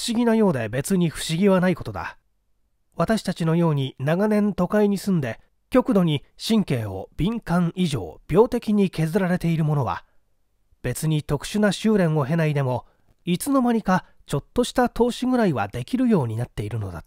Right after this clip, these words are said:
た。これはいつもそういう話の出た時に私の言う話であるが、試みに諸君は体の調子の良い時にポケットの懐中時計をそっ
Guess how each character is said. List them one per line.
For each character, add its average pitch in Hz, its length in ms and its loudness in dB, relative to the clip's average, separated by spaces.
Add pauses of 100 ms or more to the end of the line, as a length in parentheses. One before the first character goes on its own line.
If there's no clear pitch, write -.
た。 - 260 -10 (1300)
こ 143 80 -2
れ 139 80 0
は 131 180 -2 (140)
い 220 140 -2
つ - 120 -4
も 147 200 0
そ 208 200 2
う 208 60 4
い 208 80 2
う 190 100 4
話 180 360 -2
の 180 100 2
出 170 140 -2
た 156 80 -4
時 131 240 -4
に 117 240 -4
私 156 320 -4
の 160 160 2
言 151 180 0
う - 20 2
話 147 300 -4
で 139 80 -2
あ 113 60 -2
る 104 100 -8
が、 98 240 -2 (800)
試 196 220 0 (100)
み 247 100 2
に 226 160 2
諸 240 140 -2
君 147 220 -2
は 113 200 -4 (380)
体 233 320 0
の 226 160 0
調 214 240 0
子 208 140 -4
の 190 160 2
良 185 140 2
い - 40 -6
時 120 180 -8
に 92 200 -10 (340)
ポ 170 140 -2
ケ 277 80 -2
ッ 269 120 -4
ト 135 120 -2
の 95 180 -10
懐 202 180 -4
中 226 200 -2
時 208 240 0
計 101 60 -10
を 73 260 -16
そ - 160 -8
っ - 80 -6